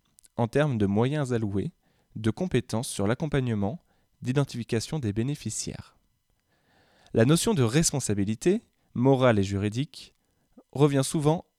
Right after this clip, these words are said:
dans les échanges. Celle d'ouverture, qui est souvent mise en avant,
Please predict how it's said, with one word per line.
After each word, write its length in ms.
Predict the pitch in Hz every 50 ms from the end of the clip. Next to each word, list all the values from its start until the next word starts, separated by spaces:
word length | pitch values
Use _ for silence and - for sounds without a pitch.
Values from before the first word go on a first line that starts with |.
| _ _
dans 140 | - 117 113
les 180 | 120 143 139 123
échanges. 520 | 107 - - 98 92 90 - - - - - _ _ _ _ _ _ _ _ _ _ _ _ - _
Celle 300 | - - - 104 101 98
d'ouverture, 680 | 123 127 123 104 92 - - - 120 135 180 - - _ _ _ _ _ _
qui 140 | - - 110
est 40 | 101
souvent 320 | - - 123 107 104 98
mise 240 | 98 101 123 131 135
en 100 | 117 98
avant, 320 | 95 92 90 87 104 151